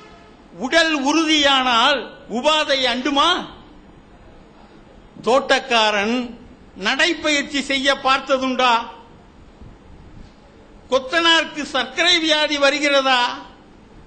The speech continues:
லோடுமேனுக்கும் லயன்மேனுக்கும் தொந்தி இருக்கிறதா? தொழில்தான் உடலை பேணுகிறது. எனவேதான்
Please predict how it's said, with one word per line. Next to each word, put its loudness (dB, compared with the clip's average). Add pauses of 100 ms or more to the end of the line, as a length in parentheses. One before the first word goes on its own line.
(1200)
லோடுமேனுக்கும் 0
லயன்மேனுக்கும் -2
தொந்தி -2
இருக்கிறதா? -2 (2000)
தொழில்தான் 2
உடலை 2
பேணுகிறது. 0 (840)
எனவேதான் 0